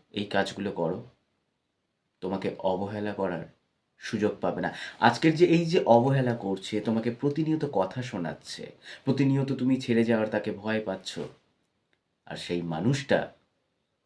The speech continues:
কখনো বলছে থাকবো, কখনো বলছে তুমি তো আমার যোগ্যই না, তোমার সাথে আমার বাড়ির লোক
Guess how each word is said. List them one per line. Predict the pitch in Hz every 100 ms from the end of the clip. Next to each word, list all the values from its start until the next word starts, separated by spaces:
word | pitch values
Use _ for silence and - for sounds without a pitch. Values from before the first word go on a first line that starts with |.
| _ _ _ _ _
কখনো | 104 104 98 90
বলছে | 90 98 98
থাকবো, | 101 110 107
কখনো | 95 95 92
বলছে | 90 -
তুমি | 160 180
তো | 175
আমার | 143 120
যোগ্যই | 110 139 117
না, | 85 - _ _ _ _ _ _ _ _ _ -
তোমার | 98 98
সাথে | 92 92 90
আমার | 98 95
বাড়ির | 95 98
লোক | 95